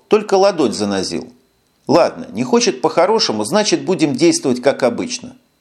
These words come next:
Сойдя со ступенек, я снял автомат и, прислонив его к колонне,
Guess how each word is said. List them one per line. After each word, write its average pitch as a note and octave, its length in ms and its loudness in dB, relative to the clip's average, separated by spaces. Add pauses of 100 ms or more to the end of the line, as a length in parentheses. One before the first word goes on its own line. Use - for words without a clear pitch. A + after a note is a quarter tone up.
(280)
Сойдя C#3+ 360 2
со F3 120 0
ступенек, D#3+ 560 0
я C3 120 4
снял C#3 320 2
автомат D3+ 580 -2 (260)
и, B2 60 0
прислонив C#3 580 0
его C#3 260 0
к - 120 -14
колонне, C3 580 0